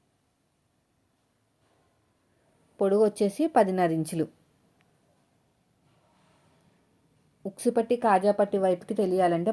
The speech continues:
మనం తీసుకున్న ఆది బ్లౌజ్లో టేప్ తోటి ఒక హాఫ్ ఇంచ్ పైకి వదిలేయండి టేప్ని. ఇలా ఒక హాఫ్ ఇంచ్ పైకి వదిలేస్తే నాకు మూడు ఇంచులు వచ్చింది. మూడు ఇంచులకు మార్కింగ్ వేసేసేయండి. షేప్ దగ్గర పాత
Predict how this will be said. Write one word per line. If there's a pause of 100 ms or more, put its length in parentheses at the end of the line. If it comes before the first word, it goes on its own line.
మనం
తీసుకున్న (100)
ఆది
బ్లౌజ్లో (680)
టేప్
తోటి (160)
ఒక (100)
హాఫ్
ఇంచ్
పైకి
వదిలేయండి
టేప్ని. (400)
ఇలా (100)
ఒక
హాఫ్
ఇంచ్ (160)
పైకి
వదిలేస్తే
నాకు
మూడు
ఇంచులు
వచ్చింది. (1700)
మూడు
ఇంచులకు
మార్కింగ్
వేసేసేయండి. (160)
షేప్
దగ్గర (680)
పాత